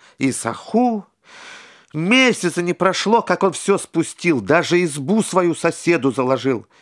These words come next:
а деньги в кабак снес. Горе опять пристает к нему: "Пойдем да пойдем в кабак".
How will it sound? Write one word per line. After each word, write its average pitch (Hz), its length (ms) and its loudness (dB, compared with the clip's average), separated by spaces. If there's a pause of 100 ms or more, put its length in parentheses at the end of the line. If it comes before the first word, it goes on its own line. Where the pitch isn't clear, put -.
(200)
а 131 120 0
деньги 147 460 2
в - 160 -10
кабак 123 420 2
снес. - 680 -6 (720)
Горе 170 500 2
опять 156 480 0
пристает 135 640 0
к - 80 -14
нему: 120 380 -8 (360)
"Пойдем 226 640 2
да 165 100 0
пойдем 165 720 0
в - 100 -20
кабак". 170 800 -2